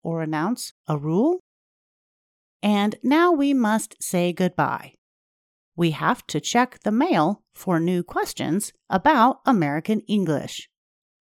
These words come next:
If you have one, send us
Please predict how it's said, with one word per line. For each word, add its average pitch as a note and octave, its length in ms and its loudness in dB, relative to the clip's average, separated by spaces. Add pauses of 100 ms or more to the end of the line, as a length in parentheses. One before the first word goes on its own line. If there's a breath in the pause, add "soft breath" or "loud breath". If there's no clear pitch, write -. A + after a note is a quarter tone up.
(380)
If F#3 260 0
you A3 200 4
have D#4+ 320 0
one, E3+ 360 2 (380)
send E4 380 4
us C#4+ 280 2